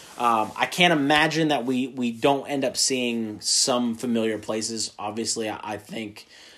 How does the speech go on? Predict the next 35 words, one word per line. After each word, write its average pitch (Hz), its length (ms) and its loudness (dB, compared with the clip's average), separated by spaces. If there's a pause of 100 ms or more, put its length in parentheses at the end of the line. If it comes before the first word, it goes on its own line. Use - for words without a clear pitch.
(160)
um, 101 300 -6
and 156 100 0
we 196 60 4
have 285 140 6
to 226 80 0
remember, 170 340 2
a 113 80 0
lot 123 400 4
of 180 140 -2
familiar 139 400 -2
places 131 500 -2
in 113 460 -4
Star 113 400 0
Wars 156 420 0
are 101 140 -4
actually 110 480 -4
in 110 100 -4
the 107 160 -6
Outer 104 240 -4
Rim. 113 400 -6
There's 101 180 -6
not 110 220 -6
a 123 60 -2
whole 120 440 -6
lot 113 220 0
of 95 260 -10 (800)
core 143 400 4
worlds 147 400 2
that 123 140 -2
are 104 140 -4
super - 580 -4
famous. 135 720 -4 (100)
Um, 101 520 -6 (420)
Tatooine, 131 800 -2
Naboo, 120 760 0